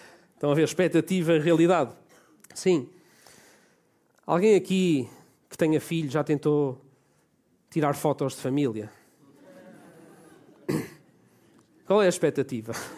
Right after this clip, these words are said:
E como é que é a realidade? Tira vinte fotos depois e ainda há um que fica com uma ca-, com uma cara. É difícil, é expectativa e realidade. Às vezes até só do-, duas pessoas entre o casal.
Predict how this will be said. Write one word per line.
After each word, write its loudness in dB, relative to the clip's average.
E 0
como -2
é 2
que 0
é 4
a 2
realidade? 0
Tira 0
vinte 2
fotos 2
depois 4
e 6
ainda 6
há 6
um 6
que -14
fica 2
com -4
uma 4
ca-, 0
com 2
uma 0
cara. -2
É -2
difícil, 0
é -6
expectativa 0
e 4
realidade. 2
Às 2
vezes 6
até 2
só 2
do-, 4
duas 2
pessoas 4
entre 0
o -2
casal. 2